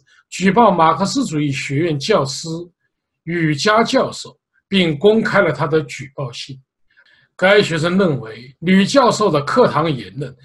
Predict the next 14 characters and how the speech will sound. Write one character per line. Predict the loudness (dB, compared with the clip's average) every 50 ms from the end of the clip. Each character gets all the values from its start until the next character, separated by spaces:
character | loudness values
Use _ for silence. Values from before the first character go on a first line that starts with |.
| _ _ _
完 | 0 2 2 2 4 2 0
全 | 0 0 -2 -2 -2
背 | 2 4 4 4 4 2
离 | 0 -2 -2
马 | 0 0 0 0 -2 -2 -4
列 | -2 -2 -2
主 | -2 -4 -10 -18
义， | -20 -20 -20 _ _ _ _ _ -10
涉 | -6 -4 0 4 4 4 4
嫌 | 4 2 0 0 -2 -2
反 | -6 -10 -2 0 2 2 2 0 -2 -2
党 | -4 -6 -6 -8 _ _ _ _ _ _
违 | -20 -20 -20 _
宪， | -14 -12 -8 -8 -8 -10